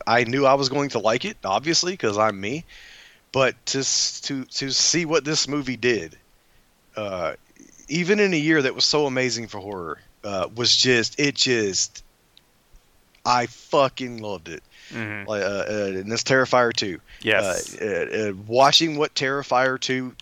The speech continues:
Speaker 1: did, bringing this type of horror back to a theater, back to theaters, weekend after weekend,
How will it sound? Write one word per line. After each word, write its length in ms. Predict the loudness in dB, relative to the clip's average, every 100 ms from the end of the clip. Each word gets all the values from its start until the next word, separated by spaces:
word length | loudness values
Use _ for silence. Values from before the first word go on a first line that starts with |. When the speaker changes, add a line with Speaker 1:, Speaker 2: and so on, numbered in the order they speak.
| -8
Speaker 1:
did, 340 | -6 -6 -12 -20 _ -20 -18 -6
bringing 520 | -4 -2 -4 -6 -8
this 360 | -8 -2 0 2
type 280 | 4 2 2
of 120 | -4
horror 360 | -2 0 0 0
back 320 | 2 2 0
to 160 | -8 -8
a 40 |
theater, 580 | -8 -6 -6 -8 -12 -14 -20 -12 -2
back 200 | 0 0
to 120 | -8
theaters, 640 | -8 -8 -8 -10 -12 -14 _ -20 _ _ -16
weekend 520 | -12 -8 -4 -4 0
after 300 | -2 -2 -8
weekend, 540 | -8 -10 -12 -14 -14